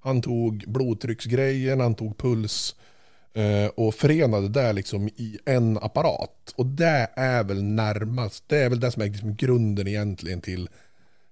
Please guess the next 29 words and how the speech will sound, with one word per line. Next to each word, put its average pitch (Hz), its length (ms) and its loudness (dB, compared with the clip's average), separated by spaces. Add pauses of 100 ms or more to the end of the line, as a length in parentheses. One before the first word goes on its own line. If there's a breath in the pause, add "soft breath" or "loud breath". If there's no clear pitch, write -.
(440)
inte 117 160 -4
kanske 110 160 -2
till 101 100 0
grund, 113 120 0
men 120 100 4
det 143 100 4
är 113 140 2
liksom 101 220 -6
den 101 100 -2
första - 460 -6
lögndetektorn 98 960 -6
skulle - 220 -16
man 78 120 -14
kunna 82 160 -12
säga. 78 280 -10
För 120 80 -4
det 127 80 2
var 113 80 2
en 101 60 0
apparat 98 420 -2
som 98 60 -6
var 95 80 -4
specifikt - 460 -8
framtagen 90 680 -6
för 80 160 -12
att 82 180 -12
upptäcka - 540 -12
lögner 90 580 -10
liksom. - 240 -20